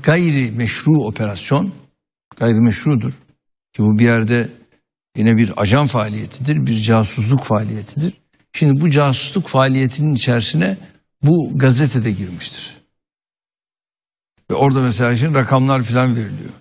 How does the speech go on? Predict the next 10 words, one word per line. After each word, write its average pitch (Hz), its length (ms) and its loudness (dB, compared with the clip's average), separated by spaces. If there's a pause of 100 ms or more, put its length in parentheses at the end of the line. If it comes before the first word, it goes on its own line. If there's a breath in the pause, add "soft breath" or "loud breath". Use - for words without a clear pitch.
(600)
Bütün 165 240 2
bu 147 60 4
rakamların 151 500 0
kaynağı 147 420 0
nedir? - 440 -8 (140)
Kimden 127 280 2
aldın 170 220 -2
sen 104 240 -2
bu 110 60 -2
rakamları? 110 440 0